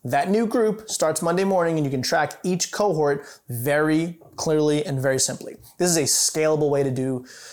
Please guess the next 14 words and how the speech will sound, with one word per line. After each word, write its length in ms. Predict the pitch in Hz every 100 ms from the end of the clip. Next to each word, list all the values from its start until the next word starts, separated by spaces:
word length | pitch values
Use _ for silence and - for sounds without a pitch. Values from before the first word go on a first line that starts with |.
| - - 143
uh, 120 | 139
transformation 520 | - 165 156 143 139
business. 460 | 123 - - - - _ _ - -
Cool, 180 | 208 180
so 120 | 156
that's 200 | 185 -
the 400 | - 156 139 139 - _ _ -
timeline. 520 | - 160 139 117 - - - _ _ _ _ _ _ _ _ - -
The 160 | 156 180
goal 440 | 143 175 214 262 196
of 160 | 190
the 60 | 180
nutrition 420 | 185 - 202 160
meeting 300 | 139 113 -